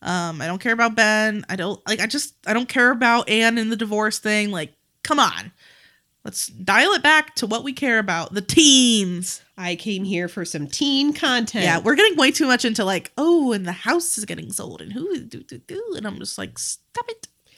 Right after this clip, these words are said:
Speaker 2: Yeah.
Speaker 1: So.
Speaker 2: Um, well, do you have a recommendation?
Speaker 1: Uh-huh.
Speaker 2: What is it? Screaming?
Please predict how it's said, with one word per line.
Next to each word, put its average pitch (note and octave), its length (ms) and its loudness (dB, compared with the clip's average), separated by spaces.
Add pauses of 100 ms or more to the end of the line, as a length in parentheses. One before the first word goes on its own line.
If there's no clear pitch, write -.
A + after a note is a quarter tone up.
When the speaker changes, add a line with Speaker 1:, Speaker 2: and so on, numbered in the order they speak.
(460)
Speaker 2:
Yeah. D#3 220 -12 (280)
Speaker 1:
So. - 120 -10
Speaker 2:
Um, G3 600 -6 (340)
well, A#3 540 -8
do G#3+ 60 -10
you A3+ 80 -6
have A3+ 160 -10
a A#3 100 -8
recommendation? A3+ 840 -12 (100)
Speaker 1:
Uh-huh. A#4 480 -2 (400)
Speaker 2:
What G#3 160 -10
is B3+ 180 -10
it? - 220 -12 (1700)
Screaming? B3+ 280 -2